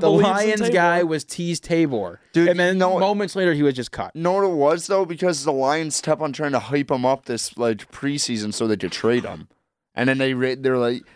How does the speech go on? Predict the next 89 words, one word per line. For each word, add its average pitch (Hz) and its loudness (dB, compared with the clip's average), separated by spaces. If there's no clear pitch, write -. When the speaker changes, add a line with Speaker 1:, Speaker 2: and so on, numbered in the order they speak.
Speaker 3:
he 214 0
Speaker 1:
I 240 4
Speaker 3:
also 247 0
Speaker 1:
think 247 2
Speaker 3:
was 156 4
Speaker 1:
that's, 143 -4
Speaker 3:
hurt, 143 2
Speaker 1:
that's 139 0
Speaker 3:
though. 117 2
Speaker 1:
true. 120 -6
Speaker 3:
He 165 -12
was 180 -4
also 156 0
hurt, 120 0
I 156 2
Speaker 1:
I - 0
don't 147 4
Speaker 3:
guess. 147 -2
Speaker 1:
care. 131 -6
I, 151 0
I 190 2
Speaker 3:
No, 185 0
Speaker 1:
shouldn't 147 2
Speaker 3:
he 139 0
Speaker 1:
say 233 4
that. 233 4
Speaker 3:
stunk. 190 4
Speaker 1:
I 202 0
care 233 0
that 240 0
he's 247 -4
hurt. 196 -2
I'm 175 -4
sorry. 175 0
Get 165 -6
well, 170 0
Teez. 147 -4
I 143 -6
just, 143 -10
you 143 -16
know. 123 -16
Speaker 3:
Teez 165 0
Tabor 101 2
is 87 -8
a - -20
pretty 95 -8
cool 87 -8
name. 82 -10
Speaker 1:
Can 208 2
I 240 4
Speaker 3:
Other, 294 2
Speaker 1:
just, 330 -8
can 214 -10
I 247 -2
Speaker 3:
other 285 -4
Speaker 1:
just 208 0
Speaker 3:
than 196 0
the 151 -12
fact 139 0
he 107 -14
stumped, 101 -4
it 92 -4
was 90 -10
a - -12
cool 165 0
Speaker 1:
<laughs> 120 -2
Speaker 3:
name. 175 0
Speaker 1:
Before 202 2
Speaker 2:
Yeah. - 2
Speaker 1:
we 302 0
move 247 0
on 180 0
from 190 -6
him, 190 -2
'cause 175 -6
I 156 2
don't 160 -2
think 151 -8
we're 147 -8
gonna 139 -8
talk 139 -8
in 131 -14
depth 127 -8
about 147 0
him, 156 -4
I 180 2
just 220 -4
wanna 185 -2
say, 127 -2